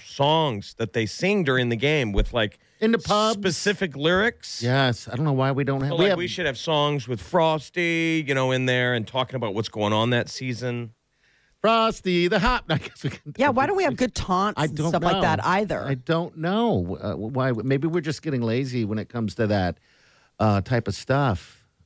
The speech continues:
Speaker 2: Um,
Speaker 1: We need more fan interactions,
Speaker 2: we
Speaker 1: what I'm
Speaker 2: need
Speaker 1: saying.
Speaker 2: the wave. That stadium, uh, was so quiet the other day, last week, that I was, like, almost sad to watch. I mean,
Speaker 1: Just be-,
Speaker 2: it
Speaker 1: I think this, the fans were frustrated.
Speaker 2: You know, s-, but you gotta keep cheering.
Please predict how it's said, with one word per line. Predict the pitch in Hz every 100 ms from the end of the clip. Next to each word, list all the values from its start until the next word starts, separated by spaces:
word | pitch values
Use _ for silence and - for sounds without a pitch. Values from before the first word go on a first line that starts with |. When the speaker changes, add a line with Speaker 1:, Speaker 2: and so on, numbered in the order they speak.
| -
Speaker 2:
Um, | 113 107
Speaker 1:
We | 95
need | 92 151
more | 139 123
fan | - 113 110
interactions, | 101 92 76 71 - 64 95
Speaker 2:
we |
Speaker 1:
what | 120
I'm |
Speaker 2:
need | 151
Speaker 1:
saying. | 104 73 69
Speaker 2:
the | 110 123
wave. | 117 131 139 160 139
That | 156 160
stadium, | - 175 160 160 151 143
uh, | 139 - 131 127 120
was | 110 110
so | - 139 123
quiet | - 123 120 123 117 120
the | 123
other | 117
day, | 117 120 117 117
last | 120 117 110
week, | 120 117 110 -
that | 110
I | 110
was, | 98 104
like, | 104 98 -
almost | 107 101 98
sad | 104 98
to | 98
watch. | 95 90 85 -
I | -
mean, | 104
Speaker 1:
Just | 98
be-, | 170
Speaker 2:
it |
Speaker 1:
I | 135
think | 131 95
this, | 104 85
the | 107
fans | - 95 85
were |
frustrated. | 85 95 - 92 85 80
Speaker 2:
You | 107 104
know, | 98 95 95 98 80
s-, | - -
but | 104 123 -
you |
gotta | 113 135 117
keep | - 117
cheering. | - - 110 101 90